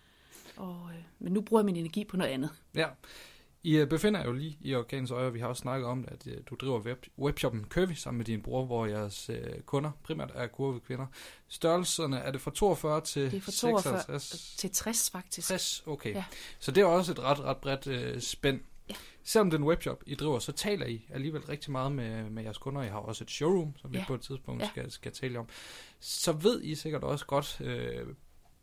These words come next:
Speaker 2: til en vis grænse i hvert fald, hvordan kunderne opfatter sig selv, og ser de sig selv som tykke, og er det et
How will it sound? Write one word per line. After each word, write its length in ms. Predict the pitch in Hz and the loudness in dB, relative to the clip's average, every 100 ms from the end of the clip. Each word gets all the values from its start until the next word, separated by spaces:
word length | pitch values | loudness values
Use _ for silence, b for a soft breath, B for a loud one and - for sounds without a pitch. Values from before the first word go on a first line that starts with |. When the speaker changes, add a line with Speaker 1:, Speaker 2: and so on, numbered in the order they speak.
| - _ _ - | -20 _ _ -2
Speaker 2:
til 100 | 147 | 0
en 60 | |
vis 140 | 143 151 | 2 0
grænse 260 | 131 139 | -2 0
i 40 | 139 | 0
hvert 160 | 117 | 0
fald, 140 | 107 120 | -2 -4
hvordan 340 | 123 120 135 | -2 0 0
kunderne 440 | 147 - 170 170 120 | -2 0 0 0 0
opfatter 420 | 135 - 127 117 | -2 -2 -4 -4
sig 160 | - - | -8 -8
selv, 300 | - 160 - | -4 -4 -4
og 140 | 131 | -8
ser 200 | 113 135 | -6 -4
de 140 | 113 113 | -4 -6
sig 160 | - | -10
selv 300 | - - 139 | -8 -6 -6
som 160 | - 110 | -8 -12
tykke, 480 | - - 160 170 - | -10 -6 -4 -4 -6
og 180 | - - | -8 -8
er 120 | 123 | -6
det 160 | 120 135 | -2 -2
et 180 | 131 | -2